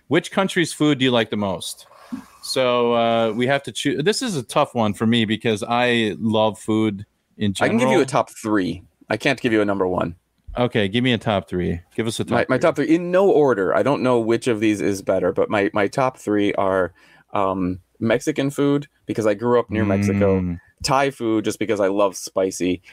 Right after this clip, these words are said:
Speaker 2: and Korean food, because I live in Korea. Those are probably my three favorites, but I don't know which is number one from those.
Speaker 1: I don't think you would have to choose, because I'm pretty sure that those three foods would work really well as a fusion.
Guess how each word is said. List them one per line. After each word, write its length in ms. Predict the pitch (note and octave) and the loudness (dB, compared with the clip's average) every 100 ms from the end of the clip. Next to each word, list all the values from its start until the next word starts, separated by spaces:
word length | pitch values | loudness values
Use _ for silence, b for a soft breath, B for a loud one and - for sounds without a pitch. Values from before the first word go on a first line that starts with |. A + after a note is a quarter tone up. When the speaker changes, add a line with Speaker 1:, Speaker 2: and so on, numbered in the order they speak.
| - | -6
Speaker 2:
and 260 | A2 G#2 | -4 -2
Korean 240 | B2+ G3+ B2+ | 0 0 -2
food, 220 | - - | -4 -8
because 180 | - F#2+ | -6 -4
I 80 | F#2+ | -2
live 180 | F2+ F#2 | -2 -4
in 100 | F#2 | -4
Korea. 300 | C3 G#2 - _ _ | -4 -4 -6 _ _
Those 180 | G#2+ G2+ | -6 -6
are 60 | |
probably 260 | G2 G#2 G2 | -2 0 0
my 140 | F#2+ | 0
three 420 | F#2 - G#2 F#2 - | -4 -2 -2 -2 -6
favorites, 520 | - F#2+ F#2 D#2 - | -6 -4 -2 -4 -6
but 240 | - F#2+ - | -2 0 0
I 60 | |
don't 140 | G#2+ G#2 | 0 0
know 100 | A2+ | 0
which 160 | G#2+ | 0
is 80 | G2+ | -2
number 200 | G#2 F#2+ | -2 0
one 440 | E2+ F#2 - - - - | 0 -2 -4 -10 -18 -12
from 180 | - D#2+ | -8 -8
those. 300 | - - - - _ _ _ | -8 -12 -12 -20 _ _ _
Speaker 1:
I 80 | A3+ | 0
don't 180 | C#4 B3+ | 2 2
think 200 | D4 - | 0 2
you 80 | |
would 100 | F#3 | 2
have 220 | B2+ D3 - | 2 0 -2
to 80 | |
choose, 300 | - - F3 B2+ | -2 0 0 0
because 280 | B2+ C3 | 0 0
I'm 200 | A#2 B2+ | 2 0
pretty 220 | - A#3 A3+ | 0 0 0
sure 320 | - D3+ C#3+ | 0 2 2
that 180 | A#2 G#2 - | 2 -2 -4
those 320 | G#2 B2+ C3 | 0 0 0
three 220 | - D3 | 0 0
foods 420 | A#2 B2 C3+ A#2 | 0 0 0 0
would 120 | A#2 | -4
work 260 | G2+ G#2+ G#2 | 0 0 0
really 360 | A2 G2+ A#2 A#2+ | -2 0 2 2
well 400 | G2 G2+ G2+ G#2 | 2 2 2 2
as 320 | F2 G2 F2 - | 0 -2 -4 -10
a 60 | |
fusion. 640 | F2 - A2+ G2 E2+ D#2+ | -8 -2 0 0 -2 -4